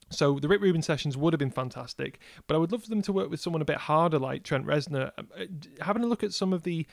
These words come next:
electronic-y type stuff, and just because of how well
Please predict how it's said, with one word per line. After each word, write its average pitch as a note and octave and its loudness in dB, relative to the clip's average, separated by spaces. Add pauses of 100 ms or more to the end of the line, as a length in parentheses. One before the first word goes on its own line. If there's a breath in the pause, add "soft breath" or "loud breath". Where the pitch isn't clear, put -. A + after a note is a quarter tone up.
(140 loud breath)
electronic-y E3 -2
type C#3+ -4
stuff, - -10 (580 soft breath)
and E3+ 2
just - -2
because A#3+ -2
of G#3 -6
how F3 0
well E3+ 0